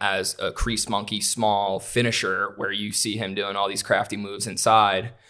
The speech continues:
and then kinda hit that growth spurt and, and then developed his game on the perimeter,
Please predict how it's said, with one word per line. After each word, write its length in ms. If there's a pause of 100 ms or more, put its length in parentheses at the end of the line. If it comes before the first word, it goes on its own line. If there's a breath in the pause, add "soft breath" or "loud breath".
(220 soft breath)
and 160
then 140
kinda 560
hit 180
that 140
growth 220
spurt 440
and, 440
and 140
then 160
developed 380
his 160
game 300
on 80
the 60
perimeter, 680